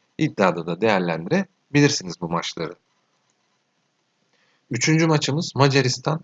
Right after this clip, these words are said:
Almanya. Yine on bir Haziran'da yirmi bir kırk beşte başlayacak mücadele. Kolon bir, maç sonu iki, kolon iki, maç sonu iki,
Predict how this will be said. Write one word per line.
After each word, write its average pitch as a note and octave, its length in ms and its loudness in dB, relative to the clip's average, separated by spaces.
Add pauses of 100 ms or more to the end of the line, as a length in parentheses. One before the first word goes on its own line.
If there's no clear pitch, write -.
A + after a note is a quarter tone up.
Almanya. B2 680 2 (280)
Yine C3+ 160 2
on A#2 260 4
bir F2+ 80 2
Haziran'da B2+ 680 2
yirmi A#2+ 340 0
bir B2+ 120 2
kırk - 240 -14
beşte - 320 -2
başlayacak F#2+ 640 -2
mücadele. F2 600 -2 (1120)
Kolon D3 380 2
bir, E3 240 -4 (140)
maç B2 220 0
sonu F#2+ 180 0
iki, B2+ 380 -2 (320)
kolon B2 300 4
iki, D3+ 400 -2 (240)
maç A#2+ 220 0
sonu F2 280 -6
iki, B2+ 400 -4